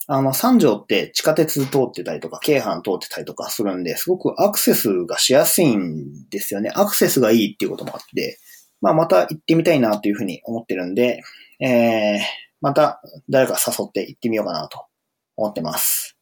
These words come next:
いや、うん、そう、偽電気ブランがすごく良かった。もう一回行きたい。うん、お酒のお店でね、あんまりもう一回行きたいって思うことあんまりないんだけど、いや、あんまりないというか多分初めてかな。初めて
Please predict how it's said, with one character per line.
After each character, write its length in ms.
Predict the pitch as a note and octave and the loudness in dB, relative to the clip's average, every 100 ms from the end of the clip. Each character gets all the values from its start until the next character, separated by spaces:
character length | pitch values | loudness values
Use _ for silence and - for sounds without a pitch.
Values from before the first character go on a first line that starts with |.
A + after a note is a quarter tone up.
| _ _ _ - - - | _ _ _ -20 -18 -8
い 60 | |
や、 120 | A#2 - _ - | -8 -8 _ -4
う 60 | A#2 | 2
ん、 220 | A#2 G#2 G2+ | 4 2 -2
そ 200 | - B2 | -2 0
う、 60 | G2+ | 0
偽 100 | A2+ E3 | 2 4
電 180 | F3+ F3+ | 4 2
気 120 | F3 | 2
ブ 80 | F3+ | 4
ラ 80 | D3+ | 4
ン 40 | |
が 80 | F#2+ | 4
す 160 | - A#2 | -2 -4
ご 140 | C3 | -4
く 120 | - | 0
良 140 | F#2 G3+ | 0 2
か 120 | D#2+ | -2
っ 100 | - _ - | -4 _ -10
た。 280 | - - _ - | -10 -10 _ -10
も 220 | A#2+ B2 | 0 4
う 40 | C3+ | 4
一 160 | C3+ - | 0 2
回 160 | B2+ | 2
行 140 | B2 - | 2 2
き 20 | |
た 200 | A2+ F2+ | 2 0
い。 80 | - _ _ _ _ _ _ _ _ _ _ _ - | -8 _ _ _ _ _ _ _ _ _ _ _ -6
う 60 | |
ん、 200 | G#2+ F2+ E2+ - | -4 -4 -6 -6
お 80 | |
酒 260 | - G3 A3+ | -2 0 4
の 260 | G#3 G3+ G3+ | 6 4 4
お 100 | E3+ | 2
店 220 | E3+ E3 | 4 6
で 100 | D#3+ | 4
ね、 80 | C#3+ | 6
あ 100 | D3+ | 4
ん 80 | D#3+ | 4
ま 80 | D#3+ | 6
り 60 | |
も 140 | D#3 D#3+ | 6 6
う 20 | |
一 80 | D#3 | 6
回 140 | D#3 | 2
行 60 | D#3 | 4
き 20 | |
た 100 | E3+ | 4
い 120 | A2+ | 2
っ 20 | |
て 80 | - | 0
思 160 | G#2 A2 | 0 0
う 40 | |
こ 40 | - | -2
と 240 | - - | -6 0
あ 40 | D#3+ | 2
ん 100 | F3 | 4
ま 100 | E3 | 4
り 100 | D#3+ | 6
な 100 | D3+ | 4
い 80 | |
ん 40 | G#2 | 2
だ 80 | - | -8
け 100 | - | -8
ど、 220 | D2 - _ _ - _ _ _ _ A#3+ - _ _ _ | -8 -10 _ _ -20 _ _ _ _ -20 -20 _ _ _
い 80 | D3 | 0
や、 180 | C3 - - | 0 0 -4
あ 100 | C#3+ | -2
ん 80 | F3+ | 4
ま 100 | G3 | 6
り 60 | G3+ | 6
な 60 | |
い 40 | D3 | 4
と 60 | |
い 20 | |
う 20 | F#2+ | 2
か 60 | |
多 120 | - | 0
分 80 | C3 | 0
初 280 | - B2+ G3+ | 0 0 4
め 80 | F3 | 4
て 100 | G2 | 4
か 100 | E2 | -2
な。 100 | E2 | -4
初 340 | - C3+ - | -6 -4 0
め 100 | F3 | 0
て 240 | D#3 E2+ | 0 -4